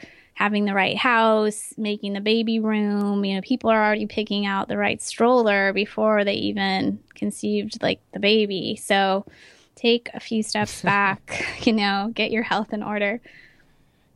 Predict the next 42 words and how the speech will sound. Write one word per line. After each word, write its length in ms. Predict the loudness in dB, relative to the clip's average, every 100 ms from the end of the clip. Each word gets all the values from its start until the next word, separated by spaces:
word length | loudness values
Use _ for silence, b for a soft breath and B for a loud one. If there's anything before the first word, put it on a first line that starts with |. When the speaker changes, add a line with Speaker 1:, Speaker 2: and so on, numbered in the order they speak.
| _
Speaker 2:
That's, 220 | -10 -10 -12
that's 200 | -12 -12
great. 360 | -8 -6 -6 -2
Now, 180 | 0 2
let's 160 | 0
talk 160 | 0 0
about 220 | 0 -2
supplements 500 | -2 -2 -4 -4 -4
a 40 |
little 160 | -8 -6
bit. 180 | -6 -4
This 180 | -4 -4
is, 160 | -4
uh, 200 | -4 -4 -2
topic 380 | -2 -2 -4
whiplash, 440 | -4 -4 -2 -4 -4
so 260 | -4 -4 -6 B B B _ _ _ _ -10
bear 260 | -2 0
with 200 | 0 -2
me 100 | -4
here. 300 | -2 -2 -2 b b b _
In 120 | -6
terms 420 | -2 0 0 2
of 400 | 4 4 0 -10 -20 -20 _ -6
everyday 680 | -2 0 0 0 0 -2 -6 _ _ _ _ _
blanket 500 | -6 -2 -2 -2 -6
statement 500 | -4 -2 -2 -4 -6 _ _ _ _ _ _ _
supplements, 580 | -4 -2 -2 -4 -6 -8 -6
and, 200 | -6 -2
and 160 | 0
I 80 | 0
get 160 | 0 0
more 180 | 0 0
and 100 | -2
more 160 | -4
cautious 480 | -2 -2 -2 -6 -6
as 140 | -8 -6
the 80 |
years 220 | -6 -6 -6
go 200 | -6 -4
on 200 | -4 -6
about 340 | -6 -8